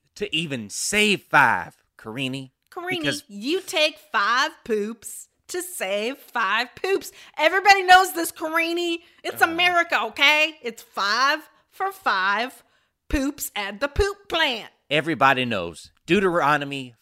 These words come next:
Speaker 1: five, verse five. You gotta buy five to save five to feel alive,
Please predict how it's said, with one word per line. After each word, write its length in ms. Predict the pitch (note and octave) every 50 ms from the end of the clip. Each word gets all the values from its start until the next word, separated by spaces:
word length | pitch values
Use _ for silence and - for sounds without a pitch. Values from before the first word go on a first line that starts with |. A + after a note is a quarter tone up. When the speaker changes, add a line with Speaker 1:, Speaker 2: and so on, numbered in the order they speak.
| _ -
Speaker 1:
five, 500 | - C3+ C3+ C3+ C#3+ C#3+ C#3+ C#3+ B2+ A#2+ - -
verse 340 | - A#2+ A#2+ B2 - -
five. 540 | - - A#2 A2+ A#2 A2 F#2+ E2+ E2 D#2+ D#2+ - - - - G4+ - - - -
You 100 | - -
gotta 240 | D#3+ E3 D#3 C#3 A#2
buy 320 | F#2 B2+ C3+ D#3+ E3+ D3+ - -
five 380 | E3 D#3 D#3 D#3 D#3 D#3 B2+ A2+
to 80 | A#2+
save 420 | A2+ - - D3+ D3+ D3+ D3 C#3 - _
five 440 | - - C#3+ C#3+ C3+ B2+ B2 - -
to 100 | - G#2+
feel 360 | - - D3 D3 D3+ D3 D3 -
alive, 640 | A2 G#2+ G#2 G#2+ B2 C#3+ D3+ C#3 B2+ A2+ F#2+ E2+ F2